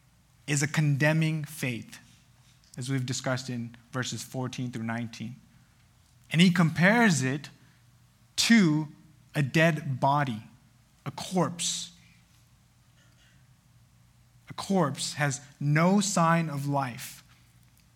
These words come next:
There's no activity. It's lifeless. It's dead. And for those who have a faith devoid of works,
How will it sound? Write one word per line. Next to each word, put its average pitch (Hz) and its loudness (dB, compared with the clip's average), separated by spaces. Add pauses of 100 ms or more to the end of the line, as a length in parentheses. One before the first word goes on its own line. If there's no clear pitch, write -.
(300)
There's 135 -2
no 196 6
activity. 156 2 (1000)
It's - -2
lifeless. 156 4
It's - -8 (220)
dead. 123 -4 (3750)
And 135 -6
for 135 -6
those 165 0
who 160 0
have 147 -4 (180)
a 139 -12
faith 143 -6
devoid 135 -6
of 127 -10
works, - -12